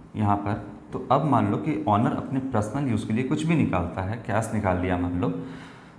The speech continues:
तो बोलता है business कि तुम भी हमको interest दो। तो ये हो गया आपका drawings, personal use के लिए निकाला पैसा, तो बदले में जो भी drawings हुआ, मान लो कि आपका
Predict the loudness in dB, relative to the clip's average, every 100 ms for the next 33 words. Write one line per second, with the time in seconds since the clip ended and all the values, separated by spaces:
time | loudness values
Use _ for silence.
0 | 0 2 2 2 4 4 6 4 4 2
1 | 0 0 0 6 6 6 4 2 0 0
2 | 2 2 0 -4 -6 -8 -8 -8 -2 2
3 | 2 2 0 0 0 0 -2 -2 -4 -10
4 | -6 -6 0 4 6 6 0 -2 -6 -10
5 | -14 -18 -20 -20 -20 -20 -20 -20 -4 -2
6 | 0 0 0 0 0 2 4 2 2 0
7 | -2 0 -2 -4 -10 -16 -20 -20 -6 0
8 | 0 4 2 4 4 4 2 0 2 4
9 | 4 4 4 2 0 -2 -2 0 0 0
10 | 0 -2 -4 -6 -2 -2 -2